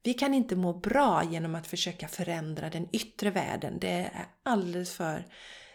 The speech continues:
eh, energikrävande för oss och tar alldeles för mycket kraft, utan vi kan må bra genom att börja ta hand om våran insida. Så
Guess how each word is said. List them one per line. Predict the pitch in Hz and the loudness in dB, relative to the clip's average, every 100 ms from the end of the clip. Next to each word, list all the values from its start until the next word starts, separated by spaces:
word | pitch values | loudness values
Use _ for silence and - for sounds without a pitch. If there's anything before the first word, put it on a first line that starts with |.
| _ | _
eh, | 165 170 156 | -8 -6 -4
energikrävande | 175 165 - 180 - 160 151 151 160 | -2 -2 0 -2 0 -2 -2 -2 -4
för | - 156 | -2 -2
oss | 156 160 | -2 -4
och | - | -8
tar | - - | -8 -4
alldeles | 247 220 175 175 | 2 2 2 -2
för | 175 | -4
mycket | 165 160 - | -4 -6 -10
kraft, | - 147 - - | -6 -6 -6 -6
utan | 180 170 170 | -4 -2 -2
vi | 175 196 214 | 0 0 0
kan | 214 | 0
må | 196 170 | 0 0
bra | 175 165 165 | -2 0 0
genom | 170 165 156 | -2 -4 -6
att | 151 | -10
börja | - 175 156 151 151 | -4 -2 -2 -4 -6
ta | - | -6
hand | 160 - 147 - | -8 -6 -6 -4
om | - | -4
våran | 156 147 143 | -2 -4 -2
insida. | - 185 160 - 180 175 214 220 - _ - | 2 2 2 -2 -2 0 0 0 -4 _ -6
Så | - 233 | 4 4